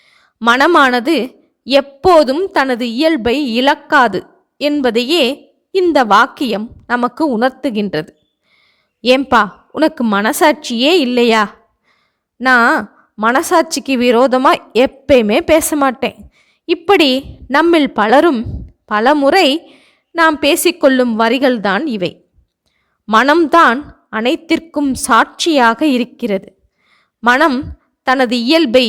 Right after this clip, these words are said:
இழக்காது. இதை உணர்த்தும் விதமாகவே "ஐவருக்கும் பத்தினி, அழியாத கண்ணி" என்கிற வாக்கு சொல்லப்படுகின்றது. சரி, முன்பு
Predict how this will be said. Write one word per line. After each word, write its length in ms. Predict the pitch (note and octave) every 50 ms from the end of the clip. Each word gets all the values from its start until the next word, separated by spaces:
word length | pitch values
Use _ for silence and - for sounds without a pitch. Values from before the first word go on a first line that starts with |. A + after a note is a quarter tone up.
| G#3 G3+
இழக்காது. 640 | G3 G#3+ G3+ A3+ C4+ D4 - - C#4+ A#3+ G3+ F#3 - - _ - - - - - _ _ _ _ _
இதை 300 | - B3+ A#3 C#4+ C#4+ C4+ B3
உணர்த்தும் 640 | A3 G3+ G#3+ A#3 C4+ D4+ - - - E4 D4 C#4 C4 G#3
விதமாகவே 760 | G3 A#3 A3 A#3+ B3+ C4 B3 B3+ B3 A#3 C4 B3 B3+ D#4 F#4+ G#4 - _ _ _ _ _ _ _ _ _ _ -
"ஐவருக்கும் 800 | - C4 D#4+ E4+ F4 D4+ E4 D4+ D4+ - D4+ - - C4+ B3 A3+ G3
பத்தினி, 540 | - G3+ G#3 G#3 _ - C4 C4 B3 B3 B3 G#4 - _ _ _ _ _ _ _ -
அழியாத 680 | C4 D4+ D#4 D#4+ D4+ D4+ C4+ A#3+ A#3 A3+ G3+ F4 -
கண்ணி" 380 | - D#4+ B3 B3 A#3+ B3 B3 - - - - _ _ _ -
என்கிற 380 | D4+ E4 E4+ D#4 B3+ C#4+ C4 A#3+
வாக்கு 480 | G#3 G3+ G#3+ A3+ C#4+ - - - B3 C#3+ A3+ - _ _ _ _ _ _ _ -
சொல்லப்படுகின்றது. 1040 | - - D#4 C#4+ C#4 C#4 D#4 D4+ - C4 A#3 B3 G#3+ B3+ A3 G3+ - F3+ - - - _ _ - - - _ _ _ _ _ _ _
சரி, 380 | _ - - - B3+ B3 G#3+ - - _ _ _ _ _ _ _ _ _ _ _ _ _ _ _ _ -
முன்பு 260 | D4+ F4 E4+ D#4 C#4